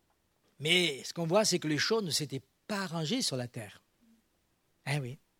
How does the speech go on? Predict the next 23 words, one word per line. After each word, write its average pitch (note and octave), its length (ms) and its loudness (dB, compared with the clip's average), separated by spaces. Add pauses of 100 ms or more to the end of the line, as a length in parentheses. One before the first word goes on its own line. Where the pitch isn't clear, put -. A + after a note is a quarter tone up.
(840)
Cependant, A#3+ 680 0 (440)
le G3 100 -2
Seigneur A3+ 380 4
a G3+ 80 6
patienté G3 600 2
encore D#3 320 -2
six - 380 10
cents G3 480 6
ans F#3+ 260 -6 (840)
avant D#3+ 240 4
de D3+ 120 0
faire C#3+ 280 -2
venir G3+ 420 -2
le D#3+ 120 -6
déluge C#3 500 -8 (560)
sur C#3 240 -6
un C3+ 80 -4
monde B2+ 300 -6
impie. G2+ 460 -12 (840)
Combien C3 260 -8
Dieu A#2 160 -6
est A2+ 60 -6
patient. G#2 420 -8